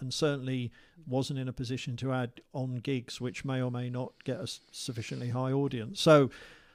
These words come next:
e-, even, even at his level, it was challenging. Now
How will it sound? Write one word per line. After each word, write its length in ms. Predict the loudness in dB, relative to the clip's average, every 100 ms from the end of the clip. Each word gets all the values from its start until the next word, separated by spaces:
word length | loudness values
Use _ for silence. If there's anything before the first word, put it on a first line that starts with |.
| _ -8
e-, 160 | -2 -2 4
even, 420 | 4 4 2 0
even 300 | 2 2 2 0
at 80 |
his 200 | 0 0
level, 400 | 0 -2 -4 -8 -8
it 160 | -8 -6
was 160 | -6
challenging. 680 | -2 -2 -2 -4 -8 -8 -6
Now 500 | -2 -2 -2 -2 -6